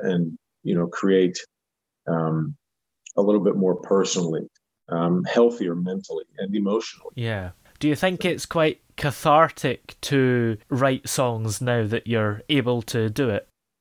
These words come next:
Speaker 1: Yeah. Oh, definitely. Uh, I mean,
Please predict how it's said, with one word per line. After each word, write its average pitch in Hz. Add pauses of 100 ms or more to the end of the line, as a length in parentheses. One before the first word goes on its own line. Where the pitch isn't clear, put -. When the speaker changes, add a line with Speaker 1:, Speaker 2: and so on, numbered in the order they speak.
Speaker 1:
Yeah. 104 (500)
Oh, 110
definitely. 95 (160)
Uh, 101 (280)
I -
mean, 143